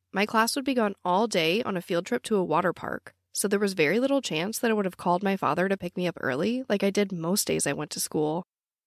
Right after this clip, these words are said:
At nine fifty-six A M, our father receives a call from an unknown number. The call lasts for nine minutes. Immediately after this call, our father calls Alyssa's cell phone at ten oh five A M.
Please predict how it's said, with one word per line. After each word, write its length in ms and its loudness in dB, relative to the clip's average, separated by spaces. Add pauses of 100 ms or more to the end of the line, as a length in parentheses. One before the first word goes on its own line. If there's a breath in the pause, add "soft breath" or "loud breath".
(380)
At 180 2
nine 300 2
fifty-six 560 0
A 160 4
M, 260 0
our 180 4
father 320 2
receives 360 -2
a 40 2
call 300 2
from 160 -4
an 160 -6
unknown 500 0
number. 460 -6 (140)
The 80 -2
call 280 4
lasts 480 -2
for 160 2
nine 520 0
minutes. 640 -4 (500)
Immediately 540 0
after 260 -4
this 180 0
call, 480 2
our 200 4
father 260 2
calls 300 0
Alyssa's 480 -2
cell 200 2
phone 240 -2
at 200 -6
ten 180 -4
oh 100 -2
five 280 0
A 180 -4
M. 240 -10